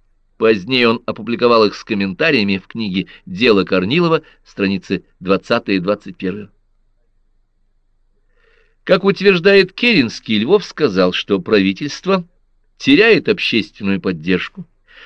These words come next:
и что в настоящий момент для ее усиления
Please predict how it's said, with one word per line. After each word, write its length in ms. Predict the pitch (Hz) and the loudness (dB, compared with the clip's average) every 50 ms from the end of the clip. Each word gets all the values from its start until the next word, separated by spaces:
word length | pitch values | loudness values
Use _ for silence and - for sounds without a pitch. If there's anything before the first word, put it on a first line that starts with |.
| - - - | -20 -12 -2
и 220 | 110 113 113 113 | 0 2 2 2
что 380 | 101 - - - 120 120 117 110 | 2 -2 0 2 4 4 4 4
в 60 | 107 | 2
настоящий 720 | 135 123 - - 135 127 147 170 175 170 - - 170 180 | 0 -2 0 0 2 4 4 4 4 2 0 -2 -2 0
момент 420 | 165 156 139 117 107 110 110 110 | 0 0 0 2 2 0 0 -2
для 120 | 113 123 131 | -2 -2 0
ее 160 | 139 165 190 | 2 2 0
усиления 720 | 196 170 - - 143 107 98 95 95 101 110 131 139 - | 0 -2 -4 -4 -4 0 2 2 2 2 2 0 -4 -4